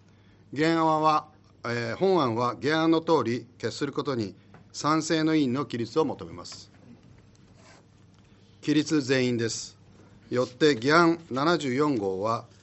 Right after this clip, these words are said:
原案の通り可決すべきものと決しました。百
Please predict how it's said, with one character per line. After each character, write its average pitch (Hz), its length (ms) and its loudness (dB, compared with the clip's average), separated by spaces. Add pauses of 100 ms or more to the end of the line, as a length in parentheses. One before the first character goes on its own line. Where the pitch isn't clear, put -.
(140)
原 160 220 4
案 170 80 4
の 165 100 2
通 165 240 2
り 101 180 -6
可 120 140 -10
決 143 180 -6
す - 100 -14
べ 143 120 -2
き 113 60 -8
も 117 100 -4
の 113 60 -4
と 160 140 -2
決 95 180 -10
し - 140 -10
ま 85 100 -12
し - 80 -12
た。 - 100 -20 (1700)
百 180 540 0